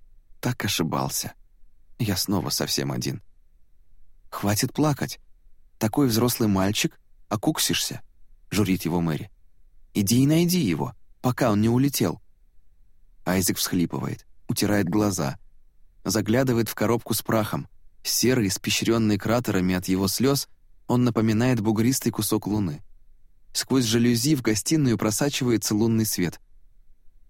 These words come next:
Он струится по покрытому разлетевшимся прахом экрану телевизора,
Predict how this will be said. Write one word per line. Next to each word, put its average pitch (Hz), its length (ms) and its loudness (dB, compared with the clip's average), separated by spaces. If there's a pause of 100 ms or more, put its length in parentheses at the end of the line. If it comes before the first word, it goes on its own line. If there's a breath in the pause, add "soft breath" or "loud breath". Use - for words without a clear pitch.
(120)
Он 127 160 2
струится 131 520 0
по 120 100 -2
покрытому 120 560 0
разлетевшимся 113 760 0
прахом 117 400 0
экрану 117 300 0
телевизора, 107 640 0